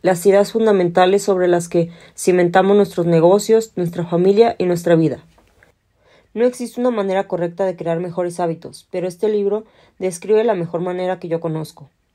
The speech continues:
Se trata de un enfoque que resultará efectivo sin importar por dónde te decidas a empezar o qué es lo que pretendas cambiar. Las estrategias que incluye en este libro serán relevantes para cualquiera que esté buscando un sistema por pasos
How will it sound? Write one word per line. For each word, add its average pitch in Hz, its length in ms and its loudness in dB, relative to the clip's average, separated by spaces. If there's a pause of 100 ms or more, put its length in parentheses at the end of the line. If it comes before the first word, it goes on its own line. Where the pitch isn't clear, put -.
(200)
Se - 200 -10
trata 208 260 0
de 240 80 2
un 233 100 -2
enfoque 196 460 -6
que 185 80 -8
resultará 170 440 -6
efectivo 196 600 -4 (260)
sin 190 220 -6
importar 180 440 -2
por 220 120 -2
dónde 226 240 -2
te 214 120 -10
decidas 190 540 -4
a 185 60 -6
empezar 170 520 -6 (460)
o 180 160 -4
qué 208 80 2
es 208 80 2
lo 220 140 -2
que 220 80 -4
pretendas 180 500 -8
cambiar. 170 480 -6 (400)
Las 175 160 -10
estrategias 214 560 -6
que - 100 -14
incluye 180 320 -4
en 185 120 -4
este 180 200 -8
libro 175 360 -4 (340)
serán 190 340 -2
relevantes 190 680 -2
para 185 300 -4
cualquiera 196 460 -4
que 214 100 -12
esté 190 180 -4
buscando 196 420 -4
un 196 80 -8
sistema 185 460 -6
por 170 200 -6
pasos 185 540 -6